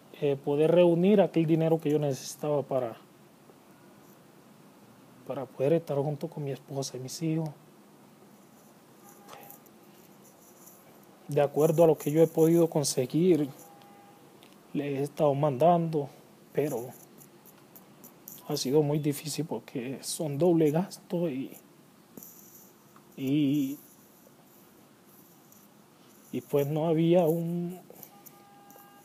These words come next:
no teníamos una estabilidad económica como para poder, como para poder hacer todos los procedimientos necesarios para que ellos pudieran estar acá.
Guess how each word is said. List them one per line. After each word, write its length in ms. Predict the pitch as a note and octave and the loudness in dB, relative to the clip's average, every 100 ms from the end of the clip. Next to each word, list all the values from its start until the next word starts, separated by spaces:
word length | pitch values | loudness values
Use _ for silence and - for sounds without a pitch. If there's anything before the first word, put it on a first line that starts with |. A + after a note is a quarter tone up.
| - - - _ - - - - - - - - - - - - | -20 -20 -20 _ -20 -20 -20 -20 -20 -20 -20 -20 -20 -20 -18 -12
no 80 | |
teníamos 380 | D#3+ D#3+ E3+ E3+ | -4 0 2 2
una 140 | E3+ D#3+ | 0 -2
estabilidad 480 | - D3+ D3 D3 | -2 -2 0 -2
económica 560 | D#3 E3+ E3+ E3+ D3+ E3 | -2 -2 -2 -2 -4 -6
como 240 | D#3+ D#3+ | -6 -6
para 240 | D3 D3 D3+ | -2 0 0
poder, 520 | D3+ C3 C#3+ C#3+ B2+ - - - - - - - - - - - - - - - - - - - - - - - - - - - - - - - - | -2 -4 -2 -4 -10 -16 -20 -20 -20 -20 -20 -20 -20 -20 -20 -20 -20 -20 -20 -20 -20 -20 -20 -20 -20 -20 -20 -20 -20 -20 -20 -20 -20 -20 -20 -20 -12
como 160 | D#3+ D3 | -10 -10
para 260 | - C#3+ | -6 -6
poder 720 | C#3 D3 C#3+ D#3 D#3+ D#3+ D#3+ - - - - - - | -2 2 4 4 4 0 -4 -8 -20 -20 -20 -20 -4
hacer 320 | C#3+ D#3 D#3 | -2 2 0
todos 240 | D3 E3 E3 | 2 4 4
los 100 | D#3+ | 2
procedimientos 720 | D3+ C3+ D3+ C#3+ D3+ D#3 F3 | -2 -4 -2 -2 -2 -2 -2
necesarios 560 | D#3+ C#3 C#3+ F3 F3 E3 | -2 -4 -4 0 0 0
para 200 | D3 C3+ | -4 -6
que 100 | C#3+ | -4
ellos 140 | D3 | -4
pudieran 380 | - C3 C#3 D3 | -2 -4 -2 -4
estar 300 | C3+ - C#3 | -8 -10 -8
acá. 320 | C3+ - B2+ | -8 -8 -10